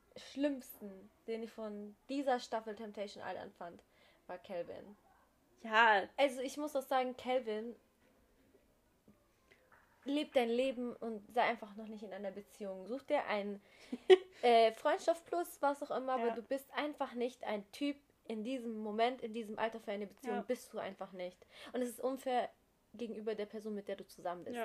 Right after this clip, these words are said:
Speaker 1: Ist so.
Speaker 2: Passender Moment jetzt zu erwähnen, dass er zu V I P Temptation Island geht.
Speaker 1: Finde ich so bescheuert. Für mich ist er weder ein V I P
Speaker 2: <laughs> Ja, das erstens nicht,
Speaker 1: noch
Speaker 2: aber
Speaker 1: irgendwas anderes.
Speaker 2: ja.
Speaker 1: Für mich ist es Calvin, der, äh,
Speaker 2: Aber ich find's trotzdem sauwitzig, weil das verspricht einfach sehr viel Unterhaltung, muss ich sagen.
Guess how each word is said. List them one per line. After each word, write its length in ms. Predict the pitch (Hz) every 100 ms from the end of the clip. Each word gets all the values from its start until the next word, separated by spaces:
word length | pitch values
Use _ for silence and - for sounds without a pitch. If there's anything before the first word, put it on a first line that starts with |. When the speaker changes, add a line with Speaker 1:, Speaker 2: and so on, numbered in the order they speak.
| -
Speaker 1:
Ist 260 | 214 -
so. 220 | 175 170 - - _ _ _ _
Speaker 2:
Passender 420 | - 294 330 285 247
Moment 360 | 240 226 262
jetzt 240 | 214 - -
zu 80 |
erwähnen, 380 | - 208 214 240
dass 140 | 214 226
er 140 | 220
zu 180 | 240 226
V 80 | 214
I 220 | 240 240
P 240 | 240 349 480
Temptation 600 | 294 233 254 - - -
Island 380 | 127 147 202 -
geht. 200 | 233 - - - - - -
Speaker 1:
Finde 160 | 233
ich 80 | 240
so 80 | 226
bescheuert. 400 | 226 - 220 214
Für 100 | 233
mich 140 | 240
ist 140 | - 415
er 160 | 226
weder 220 | 220 233 214
ein 140 | 208
V 100 | 214
I 160 | 226 208
P 380 | - - 277 330
Speaker 2:
<laughs> 20 |
Ja, 120 | 254
das 200 | 254 262
erstens 500 | - 196 226 262 240
nicht, 240 | 254 254 -
Speaker 1:
noch 100 | 208
Speaker 2:
aber 100 | 208
Speaker 1:
irgendwas 340 | 208 240 -
anderes. 360 | 214 220 202 202
Speaker 2:
ja. 100 | 202
Speaker 1:
Für 60 |
mich 140 | 233 220
ist 140 | 247
es 160 | 240 -
Calvin, 380 | 262 254 254 254
der, 440 | 247 233 233 -
äh, 60 | 214 - _ _ - -
Speaker 2:
Aber 220 | 294 302
ich 80 | -
find's 180 | 320 -
trotzdem 380 | 302 - 269
sauwitzig, 720 | 233 240 277 254 262 - 262 240
weil 100 | 220
das 160 | 226
verspricht 500 | - 226 - 269 254
einfach 260 | - 196 226 -
sehr 220 | 214 214
viel 140 | 208
Unterhaltung, 600 | 196 208 208 196 196 170
muss 180 | 180 202
ich 120 | 202 -
sagen. 340 | 202 196